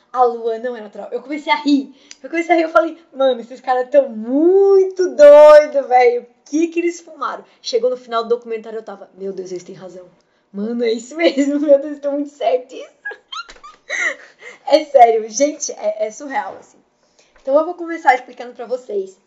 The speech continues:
no porquê que essa teoria existe, né? Já que, assim, se vocês levarem em consideração que o homem teve na Lua, então vocês podem considerar essa aqui também, tá? Ahn, a teoria se baseia de que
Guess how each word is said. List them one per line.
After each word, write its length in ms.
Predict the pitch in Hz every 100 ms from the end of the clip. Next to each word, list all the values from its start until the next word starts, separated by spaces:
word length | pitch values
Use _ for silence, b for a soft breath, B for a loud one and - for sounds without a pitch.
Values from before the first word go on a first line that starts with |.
| _
no 340 | 247 262 262 262
porquê 500 | 339 349 - 277 254
que 120 | 254
essa 140 | 277
teoria 420 | 254 240 220 202 226
existe, 640 | - - _ - - 240 _ _ _ -
né? 320 | 208 214 - b b b
Já 240 | 214 240 240
que, 120 | 269
assim, 280 | 254 226 214
se 160 | -
vocês 240 | 208 214 214
levarem 220 | 208 208
em 40 |
consideração 440 | 208 202 208 202 196
que 80 |
o 20 | 196
homem 180 | 190
teve 200 | 190 190
na 120 | 220 254
Lua, 400 | 214 208 247 285 _ _ b b b _
então 300 | 269 277 262
vocês 180 | - 277
podem 300 | 254 226 247
considerar 500 | 247 226 226 214 208
essa 160 | 208
aqui 160 | 226 226
também, 400 | 247 240 214 185 _
tá? 300 | 202 254 294 _ _ _ _ _ _ _ _
Ahn, 420 | 202 226 233 233 -
a 80 | -
teoria 640 | 302 339 330 233 214 233 - _ _ b b b
se 160 | b 285
baseia 680 | 294 285 202 196 190 214 214
de 160 | 202 262
que 400 | - 285 -